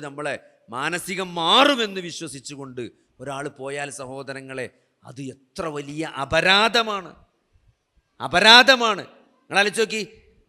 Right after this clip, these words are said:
അല്ലാഹു സുബ്ഹാനഹു വ തആല എത്ര കൃത്യമായിട്ടാണ്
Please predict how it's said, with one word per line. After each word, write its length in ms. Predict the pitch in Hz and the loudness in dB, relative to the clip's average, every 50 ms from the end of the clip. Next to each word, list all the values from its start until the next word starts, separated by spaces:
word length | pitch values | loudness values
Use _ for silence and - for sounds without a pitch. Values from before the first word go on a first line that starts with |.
| _ _ - | _ _ -8
അല്ലാഹു 400 | 131 165 185 202 226 247 254 254 254 - 233 | -2 2 6 8 8 8 6 4 2 -2 -4
സുബ്ഹാനഹു 560 | 220 208 226 208 233 254 262 262 262 247 226 226 | -2 -2 -2 0 2 2 2 2 2 0 0 -2
വ 40 | 226 220 - 214 | -6 -6 -4 -4
തആല 260 | 208 208 214 214 214 214 196 185 170 | -4 -2 -2 -2 -2 -2 -2 -4 -6
എത്ര 200 | - - 233 220 214 - - | -6 -6 -6 -6 -6 -8 -10
കൃത്യമായിട്ടാണ് 1160 | 190 180 - _ - - 311 277 247 233 220 208 202 208 202 180 - 202 196 180 175 175 165 | -12 -12 -12 _ 2 4 4 4 4 2 0 0 -2 -4 -6 -6 -8 -6 -6 -6 -6 -6 -8